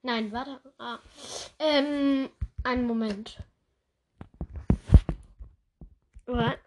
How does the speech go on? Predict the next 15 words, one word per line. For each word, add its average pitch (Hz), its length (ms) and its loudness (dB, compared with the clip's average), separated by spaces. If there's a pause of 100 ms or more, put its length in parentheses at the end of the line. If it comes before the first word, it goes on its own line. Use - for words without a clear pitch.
(120)
warte. 247 260 -4 (1900)
Ich 269 180 -2
hab's - 420 0
Ocelot, 277 760 2
Hund 240 380 -2
und 214 220 -8
Schwein. 214 600 -6 (160)
Äh, 240 220 2
Ops-, - 380 -4
Ocelot, 320 720 -2 (680)
Hund 320 560 2 (760)
und, 277 640 0 (140)
ähm, 233 800 -4 (640)
Papagei. 247 680 -2 (800)
Okay. 226 920 -8